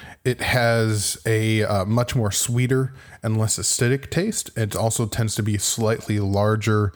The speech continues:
and it is a little more mellow versus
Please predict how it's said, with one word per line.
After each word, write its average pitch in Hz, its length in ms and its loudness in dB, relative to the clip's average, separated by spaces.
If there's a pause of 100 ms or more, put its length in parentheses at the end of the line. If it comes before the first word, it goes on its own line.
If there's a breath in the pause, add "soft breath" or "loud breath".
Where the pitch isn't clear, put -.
(140)
and 101 720 2 (160)
it 113 180 2
is 107 300 2
a 113 60 2
little 123 220 2
more 113 400 2
mellow 117 640 2
versus 107 720 0